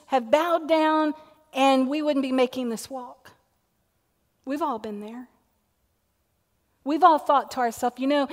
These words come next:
if we would have just played the game the way everybody wanted us to play it, if we would have just been politically correct, if we would have just gone with the peer pressure, we would not be making this walk."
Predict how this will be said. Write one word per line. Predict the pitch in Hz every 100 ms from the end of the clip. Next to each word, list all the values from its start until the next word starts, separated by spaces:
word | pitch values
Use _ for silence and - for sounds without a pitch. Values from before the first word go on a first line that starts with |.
| - -
if | 294 311
we | 320
would | 302
have | 254
just | 277 -
played | - 349 339
the | 330
game | 262 285 269
the | 254
way | 247 240
everybody | 262 311 285 262 254
wanted | 240 247 240
us | 226 -
to | -
play | - 262 233
it, | 220 269 - - _ - - -
if | 349 -
we | 415
would | 392 359
have |
just | 294 349 -
been | 311
politically | 269 294 349 415 - 359
correct, | - 311 294 277 269 - - -
if | 349 -
we | 392
would | 349
have | 311
just | 294 277 247
gone | 320 370 381
with | 370 339
the | 294
peer | 311 349
pressure, | - 247 - 247
we | 247 285
would | 262
not | 285 302 330 294
be | 277 285
making | 262 254 240
this | 220 -
walk." | 233 247 - _